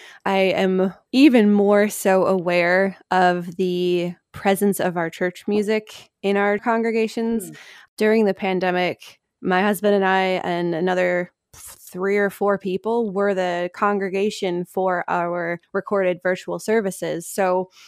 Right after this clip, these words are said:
Speaker 1: when everyone else had to stay away from church, we were that core group of, like,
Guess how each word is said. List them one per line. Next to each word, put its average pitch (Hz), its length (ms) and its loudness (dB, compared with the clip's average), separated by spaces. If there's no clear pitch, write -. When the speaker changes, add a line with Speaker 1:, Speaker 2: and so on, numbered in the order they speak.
Speaker 1:
when 202 140 0
everyone 208 440 2
else 208 260 2
had 196 160 -2
to 185 80 -6
stay 175 280 -4
away 180 200 -2
from 180 220 -4
church, 175 340 -6
we 196 160 0
were 196 120 0
that 180 180 0
core 202 260 -4
group 190 300 -4
of, 175 160 -6
like, 165 260 -4